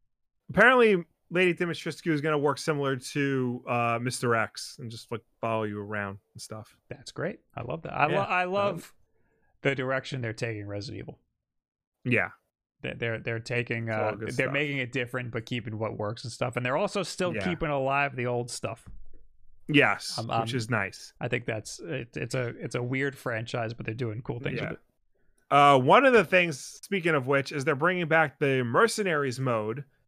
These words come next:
Speaker 1: first introduced in the original Resident Evil three, um, and last seen in Resident Evil six. So it's been a while, but they're bringing it back.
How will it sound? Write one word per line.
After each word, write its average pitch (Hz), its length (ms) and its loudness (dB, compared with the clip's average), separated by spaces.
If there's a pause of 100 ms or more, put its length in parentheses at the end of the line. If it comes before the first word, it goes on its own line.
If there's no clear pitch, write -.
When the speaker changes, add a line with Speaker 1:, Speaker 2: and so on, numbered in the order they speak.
(140)
Speaker 1:
first 165 240 4
introduced 151 520 0
in 147 100 -6
the 135 100 2
original 139 360 2
Resident 131 280 2
Evil 120 160 -6
three, 151 560 2 (500)
um, 131 520 6 (680)
and 143 180 6
last 180 320 6
seen 196 220 0
in 151 100 0
Resident 160 300 2
Evil 135 140 -2
six. 170 420 2
So 165 100 0
it's 143 120 -4
been 294 180 0
a 240 60 8
while, 120 440 6
but 131 140 -12
they're 135 100 0
bringing 208 300 4
it 190 140 0
back. 131 420 4